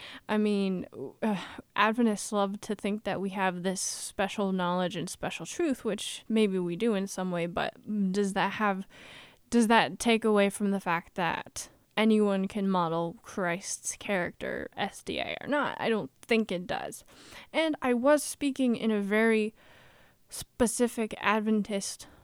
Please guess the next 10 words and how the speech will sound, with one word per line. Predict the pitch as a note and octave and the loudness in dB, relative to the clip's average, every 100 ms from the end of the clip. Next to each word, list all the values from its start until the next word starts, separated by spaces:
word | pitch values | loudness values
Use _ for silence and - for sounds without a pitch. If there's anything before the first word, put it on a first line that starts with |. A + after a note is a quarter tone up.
| _ | _
vernacular, | - G3+ G3+ G3+ F#3+ - F#3+ F3+ D#3+ - G3+ - - _ _ G#3 | -6 0 2 4 2 -2 -4 -2 -2 -4 -10 -14 -20 _ _ 2
um, | G3 F#3 | 2 2
when | F3 G3+ | 2 2
I | F#3 | 0
was | F#3+ - | -2 -2
talking | F#3 - G3 | -4 -2 -2
about | F3+ - | 0 2
not | F#3 F#3 | 0 0
converting | - F#3+ E3+ - - | 0 0 0 -2 -6
people, | E3+ - - | -8 -8 -10